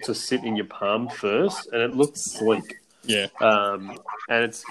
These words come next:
Speaker 1: inviting, and that smell, you're right, it, it does, um, knock off some of the, uh, the alcohol and gives you the real fragrance of the whiskey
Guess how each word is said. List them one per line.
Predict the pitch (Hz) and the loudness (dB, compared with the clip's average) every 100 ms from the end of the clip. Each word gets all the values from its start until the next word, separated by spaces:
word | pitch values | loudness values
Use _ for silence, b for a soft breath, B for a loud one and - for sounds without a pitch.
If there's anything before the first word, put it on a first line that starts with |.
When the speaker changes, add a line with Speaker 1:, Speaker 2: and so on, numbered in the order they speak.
| - | -8
Speaker 1:
inviting, | 123 104 107 110 113 95 - | -6 0 4 4 2 -8 -10
and | 120 113 | -6 -4
that | 135 - | -6 -8
smell, | - 107 110 98 | -10 -4 -4 -4
you're | 95 | -6
right, | 101 104 95 110 - | -4 -4 -6 -10 0
it, | - 107 - | 2 2 -2
it | 110 107 | -6 0
does, | 107 110 110 107 - B B B B B B _ - | 0 0 -2 -6 -10 B B B B B B _ -6
um, | 107 104 113 | -2 -2 -2
knock | 104 113 - | -2 0 0
off | 110 - | 0 0
some | - 101 | -2 -2
of | 104 98 | -2 -2
the, | 101 101 98 98 101 101 107 | -4 -4 -6 -4 -2 -2 -2
uh, | - 73 - - - - | -6 -4 -4 -4 -8 0
the | 120 101 | 2 6
alcohol | 104 120 110 107 95 | 6 6 4 2 2
and | 101 | -2
gives | 113 107 | -2 0
you | 95 | 0
the | 104 | 0
real | - 107 107 101 - - - - | 0 2 0 -4 -4 -4 -2 -2
fragrance | - - 110 110 104 101 - | 2 2 4 0 -2 -2 -4
of | 107 | -4
the | 110 | -2
whiskey | 101 107 - | -2 -4 -4